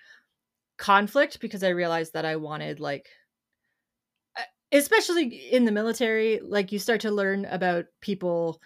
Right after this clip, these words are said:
who work together, but they don't like each other. <laughs> And, you know, that's a very adult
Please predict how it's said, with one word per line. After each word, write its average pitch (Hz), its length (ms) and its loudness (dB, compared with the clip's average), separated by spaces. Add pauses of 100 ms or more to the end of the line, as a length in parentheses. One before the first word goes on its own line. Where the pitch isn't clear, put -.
(1120)
who 196 480 0 (120)
work 247 320 4
together, 170 720 -4 (120)
but 180 140 -10
they 180 120 -4
don't 208 320 -4 (100)
like 170 340 -2
each - 200 -6
other. 208 280 2
<laughs> - 40 2 (1500)
And, 190 540 0 (220)
you 196 100 -2
know, 160 180 -2
that's 202 240 2
a 220 60 4
very 185 720 2 (200)
adult 180 640 0